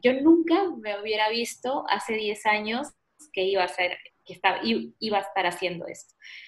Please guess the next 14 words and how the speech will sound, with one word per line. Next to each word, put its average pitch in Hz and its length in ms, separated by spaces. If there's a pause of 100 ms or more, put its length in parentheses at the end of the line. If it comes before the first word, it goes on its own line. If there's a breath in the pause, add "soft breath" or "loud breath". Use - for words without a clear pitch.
(240 loud breath)
Jamás. - 580 (360 loud breath)
Porque 220 200
yo 214 100
lo 226 200
veía 208 340
como 190 320
un 190 100
hobby, 311 440
pero 185 360
no 196 80
lo 202 140
veía 196 320
como 185 220
profesión. 170 680